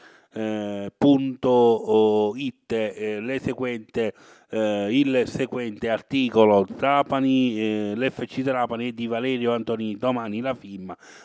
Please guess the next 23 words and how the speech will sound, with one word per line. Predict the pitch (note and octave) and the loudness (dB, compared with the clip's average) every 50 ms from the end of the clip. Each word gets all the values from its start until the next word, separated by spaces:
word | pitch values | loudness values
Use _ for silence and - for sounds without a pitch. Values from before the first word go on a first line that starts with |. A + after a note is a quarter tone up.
| - | -2
anche | - C#3 C#3 C3 A#2+ - B2+ A#2 | 0 2 2 2 0 -2 -6 -4
per | - B2 A#2+ | -4 -4 -6
l'acquisto, | A#2+ A#2+ A#2 - _ - C#3 C#3+ C3 - B2+ A#2+ - - B2 | -6 -8 -10 -10 _ -8 -8 -6 -6 -6 -8 -6 -2 0 2
oh, | A#2+ A#2 A2 A2 A2+ A2 A2 G#2+ | 2 2 2 0 2 2 2 2
della | A2+ C3 C3 B2+ B2 A#2+ A2+ | 2 0 -2 0 0 -2 -2
pallacanestro | - C3+ C3+ C3+ B2 A#2+ - - A#2+ A#2+ A#2 G#2+ - - - A#2 G#2+ | -2 -2 -4 -4 -6 -8 -10 -10 -10 -10 -10 -10 -14 -10 -8 -8 -6
Trapani. | G#2 B2+ B2+ B2+ A#2+ A2 A2+ G#2+ G#2+ G#2 - _ _ - - - - - _ - | -4 -4 -2 -2 -2 -2 -4 -8 -10 -10 -12 _ _ -20 -20 -20 -20 -20 _ -2
Eh, | A#2 A2 G#2+ G#2 G2+ G2+ G2+ | 0 2 2 2 2 0 2
l'imprenditore | A2 B2+ C3 B2+ C#3+ C3+ C3+ B2+ B2+ C3 D3 D3+ D3 C#3+ C3+ | 0 0 2 2 2 0 0 0 0 2 2 2 2 2 0
romano | B2+ B2+ C#3+ C#3+ D3 D3 D3+ D3 C#3 B2+ | 2 2 2 2 2 2 0 0 0 0
alla | B2 A#2+ A#2+ A2 | 0 0 -2 -2
fine | A#2+ C3 C#3 C#3 C3+ C3 A#2+ A#2 | -2 -2 0 0 0 0 -2 -2
della, | A2 B2 B2+ B2+ B2+ B2 A#2+ A#2 A2+ A2+ A2+ - - A2+ A2+ A2 G#2+ G#2 G#2 G#2 G#2 | -2 -2 -2 -2 0 -2 -2 0 -2 -2 -4 -6 -4 -4 -2 -2 -2 -2 -4 -4 -6
eh, | G2+ | -2
prossima | - C3 C3+ C3+ C3 - - B2+ A#2+ A#2 A2+ | 2 4 4 4 4 2 -2 -2 0 -2 -2
settimana | - D3 C3+ - - C3 B2 A#2+ A2+ A2+ G#2+ G2+ | -2 -4 -6 -4 -6 -6 -4 -4 -6 -6 -6 -6
diventerà | G#2 A#2 B2+ C3 B2 B2 A#2+ A#2 A2+ A2+ | -4 -4 -2 -2 -2 -2 -2 -2 -4 -4
il | A#2 A#2 A#2 A#2 A2+ - _ | -6 -6 -6 -6 -8 -8 _
padrone | - B2+ B2 A#2 A#2+ A#2+ A#2 A#2 A2+ A2 A2 G2+ - _ - - - - _ | -6 -6 -4 -2 -2 -2 0 0 -2 -4 -6 -10 -12 _ -20 -20 -20 -20 _
dello | - A2+ B2 B2 A#2+ A#2+ A2+ A2+ A2 | -4 2 2 4 4 4 4 2 2
sport | - - - - B2 A#2+ A2+ A2 - - | 2 -2 0 4 4 4 4 4 0 -6
a | A2 G#2+ | -10 -10
Trapani. | - - C3+ C3 C3 B2+ A#2+ A2+ A#2+ A#2 A#2 A#2+ A#2 | -6 -4 -2 2 2 2 2 2 0 0 0 -2 -4